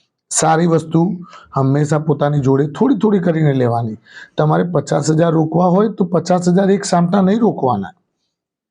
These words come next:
પાંચ હજાર, દસ હજાર, પાંચ હજાર, દસ હજાર, જ્યારે ડીપ મળે ત્યારે લો, જ્યારે ડીપ મળે ત્યારે લો.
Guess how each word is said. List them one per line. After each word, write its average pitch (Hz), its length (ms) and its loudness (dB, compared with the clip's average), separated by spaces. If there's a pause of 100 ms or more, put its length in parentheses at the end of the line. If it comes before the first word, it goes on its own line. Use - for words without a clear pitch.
(180)
પાંચ 196 280 0
હજાર, - 560 -6
દસ 202 280 2
હજાર, - 320 -8
પાંચ 185 440 -4
હજાર, 110 280 -2
દસ 180 320 0
હજાર, 139 280 0
જ્યારે 208 260 4
ડીપ 220 240 0
મળે 214 220 2 (540)
ત્યારે 156 240 4
લો, 110 260 -4
જ્યારે 185 300 2
ડીપ 220 260 2
મળે 220 220 2
ત્યારે 160 340 2
લો. - 120 -6